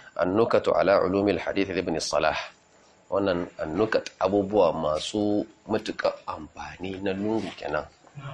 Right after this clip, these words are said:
Wannan nukta ne yayi akan littafin, kuma tana da matuƙar amfani. Hadiyus Sari,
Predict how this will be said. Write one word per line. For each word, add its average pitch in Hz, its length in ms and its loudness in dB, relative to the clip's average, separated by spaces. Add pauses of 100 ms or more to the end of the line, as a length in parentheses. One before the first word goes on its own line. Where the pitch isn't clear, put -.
(380)
Wannan 82 320 -2
nukta 82 240 -6
ne 76 160 -2
yayi 90 320 2
akan - 320 -2
littafin, 80 480 -2
kuma 90 240 -2
tana 90 240 4
da - 80 -4
matuƙar - 480 -4
amfani. 73 400 -2
Hadiyus 110 400 2
Sari, 104 480 4